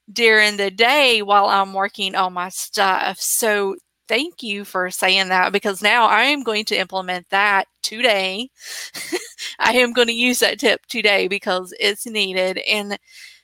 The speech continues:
turning off the notifications is a huge distraction.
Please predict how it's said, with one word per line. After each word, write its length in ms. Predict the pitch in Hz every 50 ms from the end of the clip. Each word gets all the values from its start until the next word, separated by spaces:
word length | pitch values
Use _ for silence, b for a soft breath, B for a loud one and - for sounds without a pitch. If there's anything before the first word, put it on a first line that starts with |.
| B _ -
turning 360 | - 262 269 285 311 311 285
off 340 | - - 226 226 226 226 -
the 100 | 226 214
notifications 920 | 208 202 202 202 208 202 202 - - - 185 196 190 - 185 180 180 -
is 240 | - 190 190 185 185
a 160 | 190 - 180
huge 920 | 180 - - - - - - 233 226 233 233 233 226 214 220 - - 208 185
distraction. 920 | 196 190 180 - - 190 185 180 - 190 - - 180 180 185 185 185 -